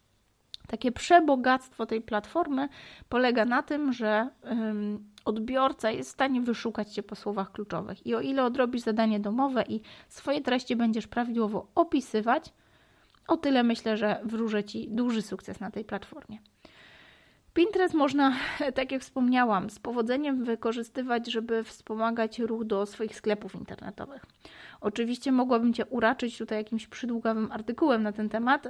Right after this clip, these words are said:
em, ale żeby było łatwiej zrozumieć, jak wdrożyć taki mechanizm, nagrałam taki praktyczny wideotutorial.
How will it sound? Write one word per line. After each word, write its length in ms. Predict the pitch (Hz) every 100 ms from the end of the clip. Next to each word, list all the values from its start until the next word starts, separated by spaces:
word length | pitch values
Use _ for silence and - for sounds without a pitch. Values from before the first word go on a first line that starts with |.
| 285
em, 500 | 214 233 226 233 233 - - -
ale 160 | 240
żeby 220 | 247 247
było 240 | 240 254 247
łatwiej 420 | 247 254 - 247
zrozumieć, 540 | 247 240 233 262 233 226
jak 160 | 233
wdrożyć 420 | 233 233 285 247
taki 260 | 220 214 240
mechanizm, 580 | 226 220 240 240 240 226
nagrałam 420 | 208 226 226 220
taki 200 | 220 220
praktyczny 520 | - 220 - - 233
wideotutorial. 920 | 226 214 214 214 226 - 214 196 240